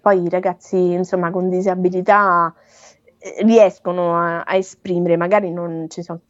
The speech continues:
qualcuno che non è verbale, quindi non può dirti, non ti può rispondere a delle domande che fa la guida,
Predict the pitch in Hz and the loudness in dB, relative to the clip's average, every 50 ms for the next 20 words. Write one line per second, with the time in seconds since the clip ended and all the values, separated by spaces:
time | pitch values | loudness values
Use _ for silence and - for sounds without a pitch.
0 | _ - 156 165 - - 185 185 170 170 175 175 170 175 175 170 160 165 175 165 | _ -12 -12 -10 -8 -8 -6 -4 -4 -4 -4 -4 -2 -2 -2 -2 0 0 0 0
1 | 165 170 180 175 165 165 165 156 180 175 175 165 151 165 160 160 - - 175 175 | 2 2 2 2 2 0 -2 -6 -6 -8 -8 -8 -6 -6 -6 -6 -4 -4 -4 -4
2 | 175 180 175 175 175 175 _ - 170 170 175 170 - - 185 180 180 160 165 170 | -2 -2 -2 -2 -2 -2 _ -6 -4 -4 -4 -4 -4 -4 -2 0 0 0 0 -2
3 | - - _ - 190 180 175 180 180 175 175 175 165 170 165 175 175 175 175 170 | -8 -10 _ -6 -4 -2 -2 -2 -2 -2 -2 -2 -2 0 0 0 0 0 0 -2
4 | 170 175 175 170 165 175 175 160 160 160 - - 185 156 160 175 180 190 190 180 | -2 -2 -2 -2 0 -2 0 -2 -2 -4 -2 0 2 2 2 2 -2 -2 -2 -2
5 | 170 165 165 185 202 254 | -4 0 2 2 2 2